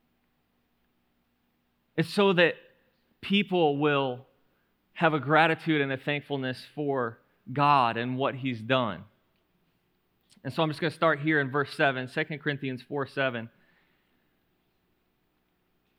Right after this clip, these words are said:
And I don't know if I actually gave you all these scriptures together, so you don't have to put these up, but I just wanna read this and then we'll kinda go through 'em.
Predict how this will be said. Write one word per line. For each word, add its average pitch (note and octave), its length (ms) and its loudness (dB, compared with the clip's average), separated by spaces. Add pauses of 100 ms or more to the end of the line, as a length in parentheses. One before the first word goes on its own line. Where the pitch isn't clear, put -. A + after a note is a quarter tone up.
(420)
And D3+ 120 -2
I D#3 40 2
don't E3+ 140 0
know D#3+ 100 0
if D3+ 120 -6
I A#2 60 -2
actually C3+ 360 -6
gave B2 320 -4
you A#2 100 -8
all A2+ 120 -4
these A2 180 -8
scriptures G#2+ 380 -12
together, G2+ 440 -6
so - 60 -14
you C#3 100 -6
don't D#3+ 160 -4
have C#3+ 180 -2
to C3+ 40 -20
put C3 200 -10
these A#2+ 180 -6
up, A#2+ 340 -4 (580)
but B2 320 2
I C3+ 120 2
just C#3+ 120 -6
wanna D3+ 160 -2
read C#3+ 320 -2
this B2+ 260 -2
and C3 120 -4
then C#3+ 80 -4
we'll C#3 100 -6
kinda C3 240 -6
go B2+ 220 -2
through A#2+ 360 -6
'em. F#2+ 120 -12